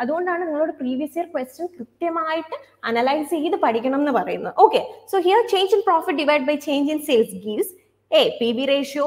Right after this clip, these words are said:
break even ratio, margin of safety, profit ratio. So നമ്മൾ എല്ലാത്തിൻ്റെയും റേഷ്യോ പഠിച്ചതാണ്.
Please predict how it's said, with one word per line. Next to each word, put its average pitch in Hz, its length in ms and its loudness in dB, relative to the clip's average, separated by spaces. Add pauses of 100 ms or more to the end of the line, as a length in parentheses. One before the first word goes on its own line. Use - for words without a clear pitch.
(180)
break 247 200 4 (100)
even 320 200 -2
ratio, 254 320 0 (180)
margin 240 340 -2
of 285 140 -6
safety, 254 380 -6 (200)
profit 208 420 -2
ratio. - 220 -8 (300)
So - 100 -8
നമ്മൾ 302 140 0 (260)
എല്ലാത്തിൻ്റെയും 294 460 -2
റേഷ്യോ 277 380 -2
പഠിച്ചതാണ്. 226 580 0